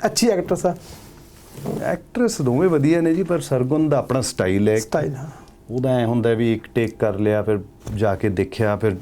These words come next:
Speaker 2: ਆ ਵਾਪਸ ਆ ਕੇ ਵੀ ਨਹੀਂ, ਮੈਂ ਇੱਕ ਹੋਰ ਡਿਫਰੈਂਟ ਤਰੀਕੇ ਨਾਲ ਵੀ ਕਰ, ਕਰਕੇ ਦੇਖਦੀ ਹੈ, ਯੇ ਹੈ, ਵੋ ਹੈ। ਇੱਕ ਐਕਸਾਈਟਮੈਂਟ ਹੈ, ਕੁਛ
Speaker 1: ਹੂੰ, ਹੂੰ।
Speaker 2: ਲੋਕੀ ਹੁੰਦੇ ਨੇ the perfectionist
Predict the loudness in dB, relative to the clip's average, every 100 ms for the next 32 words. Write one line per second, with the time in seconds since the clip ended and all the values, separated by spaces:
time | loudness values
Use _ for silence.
0 | -2 0 2 0 0 -2 0 -2 0 0
1 | 0 0 -2 -2 -4 -6 -6 -6 -2 0
2 | 0 -2 0 0 0 -4 -4 -4 -2 -4
3 | -6 -6 -8 -8 -16 -14 -14 -6 -6 -4
4 | -4 -2 -4 -4 -4 -4 -4 -2 -4 -4
5 | -6 -8 -12 -20 -20 -14 -10 -4 -2 -2
6 | -2 0 0 2 2 0 -6 -10 -14 -6
7 | -4 -2 -4 -4 -4 -2 -2 -2 -2 -4
8 | -6 -10 -10 -6 -8 -6 -6 -6